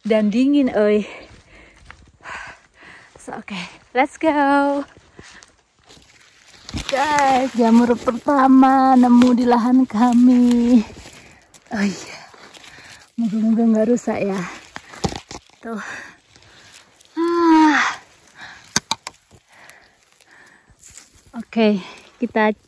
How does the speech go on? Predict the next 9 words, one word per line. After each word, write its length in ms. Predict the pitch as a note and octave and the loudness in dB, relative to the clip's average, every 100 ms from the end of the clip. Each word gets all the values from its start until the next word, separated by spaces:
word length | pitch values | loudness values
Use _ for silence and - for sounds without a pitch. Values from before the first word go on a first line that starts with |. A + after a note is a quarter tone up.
| _ - - _ | _ -20 -20 _
lanjut 480 | G3 G#3 G#3+ G#3 G#3+ - - | -2 0 2 0 -4 -10 -4
nyari 480 | G#3 G3 F#3+ - | -2 -2 -4 -4
ya. 160 | F#3 A#3+ - _ _ _ _ - - _ _ _ _ - - D#4 | -4 -4 -8 _ _ _ _ -20 -20 _ _ _ _ -20 -18 -6
Nemu 320 | C4+ B3+ B3+ | -2 -2 -2
lagi, 400 | C4 C#4 D4 D4+ | -4 -4 -4 -4
teman-teman. 1200 | D4 C#4+ C#4 C4 C4 B3+ B3+ B3+ B3+ B3+ B3+ B3+ - - - - - - - - - - - - - _ - - _ - - - - - - - - - - - - - - | 0 2 2 2 2 2 2 2 2 2 4 2 0 -18 -20 -16 -14 -16 -12 -10 -10 -16 -20 -20 -20 _ -20 -20 _ -20 -20 -20 -20 -20 -20 -20 -20 -20 -20 -20 -20 -14 -4
Tuh. 480 | B3+ A#3+ A#3 G#3 G3+ - - _ _ _ _ _ _ - | -2 0 0 -4 -6 -12 -20 _ _ _ _ _ _ -2
Yeay, 800 | C#4 C4+ B3+ A#3+ A3+ A3 G#3+ F#3+ - | 0 2 2 2 2 2 0 -2 -8
ini 480 | - G#3+ A3 A3+ A#3 | -6 -2 0 0 -2